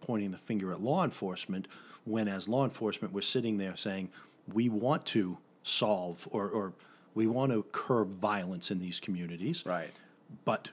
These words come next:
Speaker 1: nobody will partner with us, or very few people, and anybody that does gets ostracized or suffers sometimes violent
Speaker 2: Yep.
Speaker 1: repercussions,
Speaker 2: Yep.
Speaker 1: consequences, right?
Speaker 2: Right.
Speaker 1: Those are all legitimate, and I feel them too, and I agree.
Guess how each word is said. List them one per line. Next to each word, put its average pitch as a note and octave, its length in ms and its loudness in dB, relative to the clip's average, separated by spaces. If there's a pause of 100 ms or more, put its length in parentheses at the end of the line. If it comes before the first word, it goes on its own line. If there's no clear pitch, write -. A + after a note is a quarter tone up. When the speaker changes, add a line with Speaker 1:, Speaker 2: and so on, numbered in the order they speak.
Speaker 1:
nobody G#2 480 2
will A#2 340 2 (160)
partner G3 340 2
with F#2 200 0
us, - 180 -8
or F2 80 -2
very A2 340 4
few G3 260 6
people, F2 360 0
and F2 100 -6
anybody A2 480 4
that G#2 200 -2
does A2+ 480 2 (500)
gets G2+ 460 -2
ostracized G#2+ 880 0
or G2 340 0 (180)
suffers G#2+ 680 0 (180)
sometimes A2 500 0
violent A2 640 -2 (140)
Speaker 2:
Yep. F#2 180 -2
Speaker 1:
repercussions, - 720 -2
Speaker 2:
Yep. - 40 -8
Speaker 1:
consequences, - 800 -6
right? C3 180 -4 (180)
Speaker 2:
Right. F#2+ 280 -4 (920)
Speaker 1:
Those C3 260 8
are G#2 100 2
all A#2+ 220 6
legitimate, A2+ 640 2 (180)
and G2 140 -6
I A2+ 180 2
feel A#2 280 2
them A2 180 0
too, A#2+ 360 2
and G2 160 -2
I G2+ 120 0
agree. G#2+ 540 2